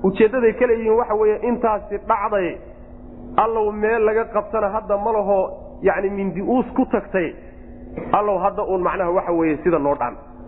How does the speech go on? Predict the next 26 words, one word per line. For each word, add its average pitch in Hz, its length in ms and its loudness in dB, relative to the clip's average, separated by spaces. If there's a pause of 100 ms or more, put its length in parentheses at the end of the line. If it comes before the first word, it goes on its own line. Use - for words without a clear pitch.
(160)
Saasoo 202 280 0
kale 143 200 -4
leeyihiin. - 480 -10
Oo 214 100 4
waxay 226 300 0
doonayaan 220 440 2
in 233 60 -6 (280)
qirashadooda 208 640 0
iyada 214 260 -2 (500)
wax 185 200 2
loogu 214 400 2
qabto, 208 260 0
wax 175 120 -2
lagaga 165 260 0
badbaadiyo. 110 480 -4 (560)
Qaala 208 260 2
Rabbi 202 220 -6
wuxuu 196 160 -2
yidhi 190 180 -2
subxaanahu 190 300 0
wa 196 60 0
tacaala, 196 320 0 (120)
"Annaaru 196 520 -2
naarti 202 420 -4 (760)
ayaa 196 440 2
maswaakum 202 1160 -2